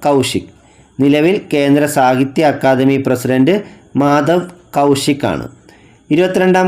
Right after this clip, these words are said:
കോമൺവെൽത്ത് ഗെയിംസിൽ മെഡൽ പട്ടികയിൽ ഒന്നാം സ്ഥാനത്തെത്തിയ രാജ്യം ഏതാണ്?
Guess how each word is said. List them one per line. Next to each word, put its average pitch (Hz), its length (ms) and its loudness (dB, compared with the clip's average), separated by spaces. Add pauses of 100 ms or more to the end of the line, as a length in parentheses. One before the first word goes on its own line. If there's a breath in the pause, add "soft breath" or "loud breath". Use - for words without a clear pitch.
(120)
കോമൺവെൽത്ത് 160 640 0
ഗെയിംസിൽ 143 640 2 (140)
മെഡൽ 135 280 2
പട്ടികയിൽ 151 560 0
ഒന്നാം 139 360 2
സ്ഥാനത്തെത്തിയ 143 640 0
രാജ്യം 127 680 0
ഏതാണ്? 104 420 -2